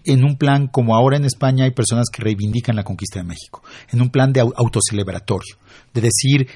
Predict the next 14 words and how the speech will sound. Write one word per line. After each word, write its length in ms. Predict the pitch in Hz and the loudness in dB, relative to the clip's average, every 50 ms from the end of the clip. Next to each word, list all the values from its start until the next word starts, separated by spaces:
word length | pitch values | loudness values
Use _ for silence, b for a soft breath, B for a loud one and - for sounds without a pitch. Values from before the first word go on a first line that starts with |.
| B B | B B
que 100 | - 127 | 0 2
esta 140 | 117 - 135 - | 2 2 0 0
fue 80 | 143 | 2
una 120 | 135 131 120 | 2 2 2
gran 220 | 117 117 117 110 95 | 2 2 0 -2 -4
gesta, 440 | - - 139 139 123 - - 131 | -2 0 2 2 2 2 0 0
una 160 | 131 127 123 110 | 0 0 0 0
gran 220 | 107 113 107 107 | 0 -2 -2 -2
hazaña 320 | 98 - - 113 107 107 | -2 -2 -2 -4 -2 -4
española, 640 | 101 - - 113 110 120 143 156 156 147 143 143 135 B B B B B | -4 -6 -4 -4 -2 0 0 2 2 2 0 0 -2 B B B B B
que 100 | B 123 | B -2
merecía 380 | 110 113 107 101 - - 127 117 | 0 0 0 0 0 0 0 0
ser 180 | - - 123 - | 0 0 -2 -2
celebrada 920 | - - - 127 110 104 101 95 110 117 123 131 135 127 127 127 123 127 | -2 0 0 0 0 0 -2 -4 -4 -4 -2 -2 -2 -2 -2 -2 -4 -4